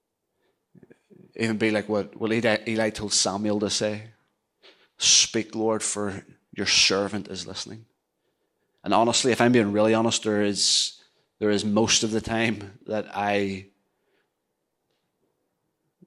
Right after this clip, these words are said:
do not slow down enough, that I do not wait long enough to hear what the Lord wants to say.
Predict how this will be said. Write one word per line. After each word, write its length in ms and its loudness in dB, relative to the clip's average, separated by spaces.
do 140 0
not 480 0
slow 300 0
down 220 0
enough, 480 -6
that 120 -2
I 80 4
do 120 -6
not 200 -6
wait 440 -10
long 280 -4
enough 500 -10
to 80 -6
hear 460 -2
what 400 -8
the 60 -6
Lord 280 -2
wants 220 -4
to 100 -10
say. 380 -10